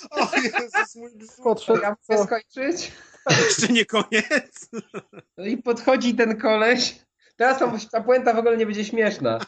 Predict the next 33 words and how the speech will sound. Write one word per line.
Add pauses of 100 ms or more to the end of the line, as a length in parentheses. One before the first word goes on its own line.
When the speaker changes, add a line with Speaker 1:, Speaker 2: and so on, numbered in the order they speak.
(1500)
Speaker 2:
To
zależy,
co
my
z
nią
zrobimy. (1200)
Speaker 3:
Podchodzi
ten
koleś,
patrzy
na
Magdę,
patrzy
na
mnie,
patrzy
na
Magdę,
patrzy
na
mnie,
przybliża
się
i
tak (560)
pra-,
pół
szeptem,
pół
takim
normalnym
mówi: